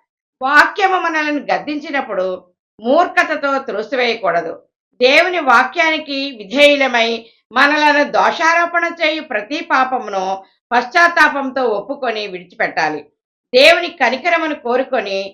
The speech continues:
రక్షణ వరమును పొందుకోవాలి. అదే దేవుడు అనుగ్రహించు ఘనత. కీర్తన ఇరవై ఒకటి ఐదు. నీ రక్షణ వలన అతనికి గొప్ప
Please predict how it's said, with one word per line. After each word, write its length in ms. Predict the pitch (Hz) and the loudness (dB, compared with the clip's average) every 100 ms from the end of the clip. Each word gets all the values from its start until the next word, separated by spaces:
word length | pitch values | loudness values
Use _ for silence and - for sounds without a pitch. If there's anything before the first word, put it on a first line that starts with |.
| _ _ - | _ _ 0
రక్షణ 340 | 247 262 392 339 320 | 2 2 0 4 4
వరమును 360 | 285 262 254 254 - | 4 2 -2 -2 -4
పొందుకోవాలి. 680 | 196 226 185 175 160 156 147 _ _ _ _ | -4 -4 -2 -2 -2 -4 -12 _ _ _ _
అదే 340 | 208 254 302 254 254 254 _ _ - | 2 2 2 4 2 -2 _ _ 2
దేవుడు 360 | 254 330 370 349 | 4 4 2 2
అనుగ్రహించు 520 | 302 247 247 226 214 233 160 | 2 0 -4 -4 -8 -10 -8
ఘనత. 280 | 160 190 160 - _ - | -10 -8 -10 -10 _ -6
కీర్తన 460 | 285 - 285 214 190 190 196 - _ 208 | -4 -2 -2 0 0 0 -4 -12 _ 0
ఇరవై 240 | 254 285 240 208 | 2 4 0 0
ఒకటి 280 | - 269 302 - 214 | -4 -8 -8 0 0
ఐదు. 200 | 170 156 - _ _ _ _ | 0 -8 -16 _ _ _ _
నీ 120 | 277 359 294 | -2 0 2
రక్షణ 300 | 254 381 381 392 | 2 0 0 0
వలన 260 | 349 269 208 196 196 - _ 254 | 0 0 2 0 -2 -10 _ -2
అతనికి 340 | 269 277 262 233 277 | 0 -4 -4 -4 -2
గొప్ప 220 | 269 | 2